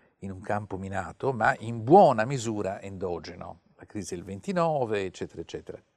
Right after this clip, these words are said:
Ora, qui siamo alle prese con uno straordinario fenomeno di, eh, trappola di la li-, della liquidità totalmente determinata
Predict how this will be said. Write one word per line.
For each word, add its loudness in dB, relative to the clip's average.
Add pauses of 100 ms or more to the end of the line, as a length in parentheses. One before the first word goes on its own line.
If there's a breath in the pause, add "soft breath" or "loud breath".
(160)
Ora, 8
qui 2
siamo 8
alle 6
prese 6 (1000)
con 6
uno 0
straordinario 4
fenomeno -4
di, -4 (140)
eh, -6
trappola 2
di -4
la 2
li-, -4
della 2
liquidità -4 (680)
totalmente 4
determinata -6